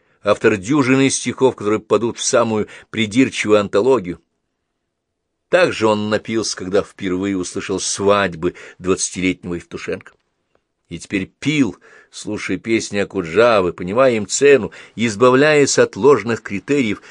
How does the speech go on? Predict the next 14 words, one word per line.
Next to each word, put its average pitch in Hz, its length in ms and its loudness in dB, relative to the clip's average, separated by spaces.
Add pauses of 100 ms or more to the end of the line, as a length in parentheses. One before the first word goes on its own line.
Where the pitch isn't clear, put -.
(200)
догадываясь, 135 960 2
что - 320 0 (680)
он 110 180 2
мог 110 240 0
бы 95 140 -4
сделать 82 420 -4
сам, 123 360 0
если 95 220 -8
бы 92 260 -2
не 101 180 -6
убивали 92 600 0
двадцать 82 580 -10
лет - 160 -10
кряду. 87 320 -10